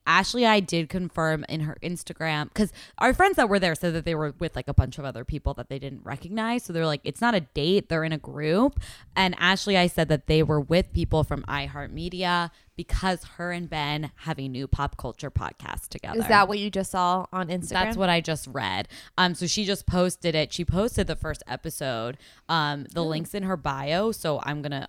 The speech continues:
Speaker 1: obviously go home and listen to that right after this.
Speaker 2: Sure.
Speaker 1: Um,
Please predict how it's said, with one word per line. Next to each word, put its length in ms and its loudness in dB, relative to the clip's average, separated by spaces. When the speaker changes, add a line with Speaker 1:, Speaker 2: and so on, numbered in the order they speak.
Speaker 1:
obviously 500 -4
go 220 -2
home 240 -6
and 100 -6
listen 300 -8
to 100 -8
that 220 -4
right 180 -6
after 340 -8
this. 380 -4
Speaker 2:
Sure. 180 0
Speaker 1:
Um, 560 4